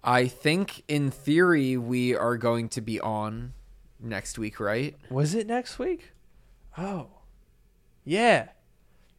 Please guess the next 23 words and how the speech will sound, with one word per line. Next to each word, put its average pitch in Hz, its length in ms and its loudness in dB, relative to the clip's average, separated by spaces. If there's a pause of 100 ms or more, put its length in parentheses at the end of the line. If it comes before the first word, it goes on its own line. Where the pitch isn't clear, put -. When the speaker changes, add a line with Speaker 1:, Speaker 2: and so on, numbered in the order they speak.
(360)
Speaker 2:
I 135 120 0 (140)
Speaker 1:
Yeah. 139 360 -4
Speaker 2:
pending 226 680 2
future 202 1000 2 (240)
updates, 123 800 2 (1000)
which 139 260 -2
will 151 180 4
be 135 260 0
communicated 131 800 -2
in, 117 380 -6 (180)
uh, 110 240 2
the 110 320 0 (260)
community 139 400 -4
tab, 110 380 -4 (520)
we 127 120 -2
will 156 240 6
be 156 140 2
back, 127 420 6
hopefully 165 440 0
in 143 120 -4
person, 139 420 -2
next 110 380 -6
week. - 300 -20